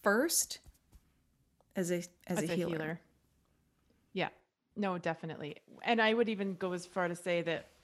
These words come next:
Speaker 2: I mean, for me, I feel like I facilitate the healing. I actually believe that everybody is their own healer. It's
Speaker 1: Yes.
Speaker 2: just that we're out of alignment and we are never taught how to do it. And we're not taught how to do that work. And so I agree. There's so much healing that takes place through the process.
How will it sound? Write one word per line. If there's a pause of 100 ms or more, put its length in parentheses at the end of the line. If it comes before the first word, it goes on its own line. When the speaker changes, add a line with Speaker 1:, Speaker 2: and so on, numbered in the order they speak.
(180)
Speaker 2:
I
mean,
for
me,
I
feel
like (480)
I
facilitate
the
healing. (320)
I
actually
believe
that (200)
everybody
is
their
own
healer.
It's
Speaker 1:
Yes.
Speaker 2:
just
that
we're
out
of
alignment
and
we
are
never
taught
how
to
do
it.
And
we're
not
taught
how
to
do
that
work. (460)
And
so (320)
I
agree.
There's
so
much
healing
that
takes
place
through
the
process.